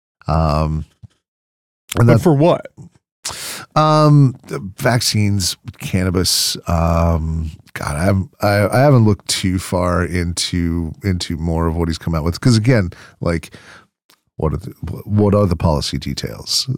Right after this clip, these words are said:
Speaker 1: right? He has opinions on issues, but that's culture war bullshit.
Speaker 2: Have you read the book that he put out
Speaker 1: No.
Speaker 2: about Anthony Fauci? I wanna read that book, 'cause supposedly it's, it's, it's a dark read, but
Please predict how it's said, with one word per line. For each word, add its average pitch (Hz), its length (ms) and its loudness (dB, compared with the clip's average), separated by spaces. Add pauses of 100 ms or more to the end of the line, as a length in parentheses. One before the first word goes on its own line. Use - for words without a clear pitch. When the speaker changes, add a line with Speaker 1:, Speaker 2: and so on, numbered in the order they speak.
(180)
Speaker 1:
right? 107 340 2
He 107 120 6
has 95 160 4
opinions 98 760 2
on 82 440 -2
issues, 92 520 0
but 147 140 -6
that's 208 180 0
culture - 460 -10
war - 220 -20
bullshit. - 200 -20
Speaker 2:
Have 214 100 2
you 311 180 0
read 294 220 -2
the 170 140 4
book 143 380 -2
that 143 160 -2
he 156 120 -2
put 151 180 -2
out 156 300 -2 (160)
Speaker 1:
No. - 60 0
Speaker 2:
about 127 220 2
Anthony 135 300 0
Fauci? 131 400 -2
I - 20 -8 (400)
wanna 226 140 0
read 135 220 2
that 123 200 -4
book, - 400 -12 (460)
'cause 143 160 -4
supposedly 175 560 0
it's, 113 300 -6 (1000)
it's, - 340 -6 (120)
it's 143 200 2
a 131 80 2
dark 131 480 0
read, 135 400 0
but 117 280 -2